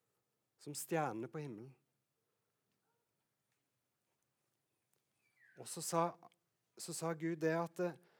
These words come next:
Nå skal jeg inngå en avtale med deg. Jeg skal gå inn en avtale med deg. Og du skal få et nytt navn til og med. For fram til nå så hadde han hett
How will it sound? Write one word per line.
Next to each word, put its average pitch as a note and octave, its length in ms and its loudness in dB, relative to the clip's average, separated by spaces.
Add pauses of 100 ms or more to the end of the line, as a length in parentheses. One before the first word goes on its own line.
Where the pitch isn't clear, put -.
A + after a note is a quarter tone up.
(300)
Nå C#3+ 160 -2
skal E3+ 220 4
jeg E3 100 2
inngå D3+ 220 2
en F3 100 0
avtale C#3+ 640 2
med F3+ 140 0
deg. F#3+ 140 -8 (1900)
Jeg B2 140 -10
skal D3 180 -2
gå D3+ 140 0
inn D3+ 160 0
en D#3+ 80 -6 (160)
avtale B2 340 -2
med C#3+ 160 -2
deg. F3 140 -2 (1200)
Og C3+ 140 -6
du D3+ 140 0
skal E3+ 220 0
få F#3 140 2
et F3+ 100 -2
nytt F#3 240 -2
navn F#3 340 4
til F3+ 200 4
og C3+ 80 0
med. B2+ 80 -2 (720)
For - 160 -8
fram D#3 240 0
til F3 160 0
nå F3 100 2
så F3+ 180 2
hadde D#3+ 140 2
han D#3+ 120 -2
hett - 160 -10